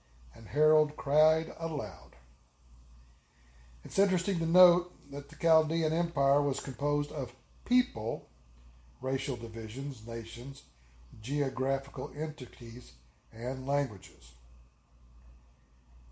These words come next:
And that concludes lesson number thirty-six in the book of Daniel. As always,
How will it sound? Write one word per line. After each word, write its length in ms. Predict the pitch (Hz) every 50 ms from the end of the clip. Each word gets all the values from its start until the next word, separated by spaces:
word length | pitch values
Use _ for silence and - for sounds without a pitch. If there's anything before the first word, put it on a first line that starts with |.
| - - - - - _ _ _ _ _ _ - - -
And 120 | 143 147
that 180 | 185 202 196 -
concludes 680 | 180 170 - - 254 294 285 240 160 123 98 - - - - - - - - - _ _ _ _ - - - - - - - - - - _ -
lesson 340 | 139 147 143 - 151 143 143
number 240 | 147 147 143 143 131
thirty-six 680 | - 156 156 151 143 143 - - - 175 170 170 - 151
in 100 | 139 135
the 60 | 135
book 260 | 123 135 135 127 -
of 100 | 120 117
Daniel. 500 | 131 139 151 175 190 220 220 226 - - - _ _ _ _ _ _ _ - - - - - - - - - _ _ _ _ _ _ _ - - - - - - - - - - -
As 220 | 127 131 135 131 143
always, 520 | 156 170 180 165 147 123 110 101 -